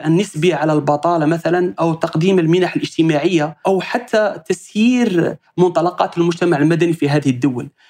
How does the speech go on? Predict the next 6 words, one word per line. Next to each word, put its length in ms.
وبالتالي 760
في 160
هذا 180
السياق 560
نلمس 380
تراجع 600